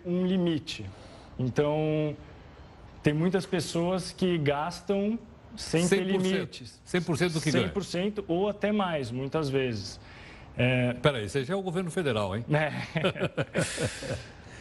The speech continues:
Speaker 2: Não, não, esse já é o
Speaker 1: É, é um <laughs> outro assunto. Então, se você delimita um teto de gastos,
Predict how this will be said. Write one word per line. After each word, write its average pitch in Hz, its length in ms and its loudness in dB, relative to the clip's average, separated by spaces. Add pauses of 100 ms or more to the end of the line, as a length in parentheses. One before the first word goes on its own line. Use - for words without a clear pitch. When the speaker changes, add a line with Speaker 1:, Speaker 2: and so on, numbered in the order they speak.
(240)
Speaker 2:
Não, 156 160 4
não, 135 200 4
esse 143 200 0
já 202 120 2
é 190 60 0
o 170 580 -2
Speaker 1:
É, 139 360 -2 (280)
é 147 200 2
um 165 120 2 (220)
<laughs> - 200 0
outro - 240 -4
assunto. 131 320 -2 (1300)
Então, 196 1000 2 (440)
se - 160 -4
você 180 300 2 (180)
delimita 160 840 0 (500)
um 131 120 2
teto 147 380 2
de 123 120 2
gastos, 123 760 -2